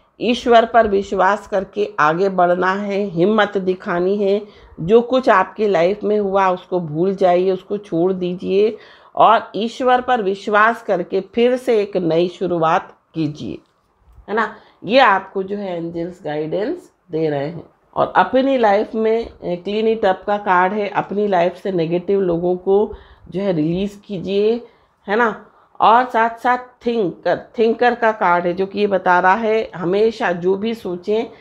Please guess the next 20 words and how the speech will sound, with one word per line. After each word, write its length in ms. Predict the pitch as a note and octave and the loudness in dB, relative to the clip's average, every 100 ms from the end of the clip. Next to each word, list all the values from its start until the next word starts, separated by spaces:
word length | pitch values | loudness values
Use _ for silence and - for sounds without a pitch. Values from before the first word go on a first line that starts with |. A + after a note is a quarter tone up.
| - _ - | -20 _ 0
एनालिटिकल 760 | G3+ A#3 A3 G#3 A3 A3 A3 | 2 4 2 -2 -4 0 0
सोचें, 460 | A3 G#3+ F#3+ F#3+ G#3 | 0 -4 -4 -2 0
लॉजिकल 600 | F#3+ E3+ F3 G#3 G#3 G#3+ | 2 2 2 -2 0 0
थिंकिंग 500 | G#3+ A#3 F3 G3 G3 | 0 -6 -6 -6 -6
अपनी 340 | E3+ F3 F3 E3+ | -6 -4 -4 -2
रखें। 380 | D3 - - - - - - - | -4 -6 -12 -12 -18 -20 -20 -10
जो 260 | D3+ A3 B3+ | 0 2 4
भी 160 | D4 | 2
डिसीजन 540 | A#3+ B3 B3+ B3 B3+ A#3 | 0 -2 -4 -2 0 0
आने 260 | G3+ G3 | 0 2
वाले 260 | G#3+ G#3 G#3+ | 2 2 0
दिनों 300 | F#3+ F#3+ G3 | -2 -2 -2
में 120 | G3+ | 0
आप 240 | F#3 F#3 - | 0 0 -2
लें 360 | F#3 G3 C4+ - - - _ - | -2 0 -2 -4 -14 -20 _ 0
वो 460 | G3+ A#3+ B3+ B3+ - _ _ - | 4 6 4 0 -12 _ _ -6
लॉजिक 600 | D#3 F#3 F#3+ G3+ B3 B3 | 0 4 6 4 0 -2
के 140 | C4+ | 0
हिसाब 380 | B3+ B3+ G#3+ G#3 | 0 0 -2 -2
से 460 | - B3 A#3+ C#4+ | -4 -2 0 -2